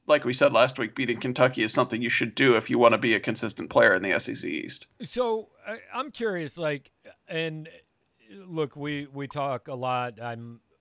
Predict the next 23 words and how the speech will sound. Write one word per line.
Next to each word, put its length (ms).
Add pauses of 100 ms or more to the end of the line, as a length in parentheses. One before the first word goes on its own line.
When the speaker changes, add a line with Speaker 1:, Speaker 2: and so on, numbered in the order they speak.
(100)
Speaker 2:
we're 340
both 340
on 120
the 80
radio. 320
We 120
both 240
post 340
a 60
lot. 220
So 80
you've 240
probably 500
already 300
seen 340
kinda 300
what 160
I 80
think 280
about 260
this, 220
but 220 (800)
more 800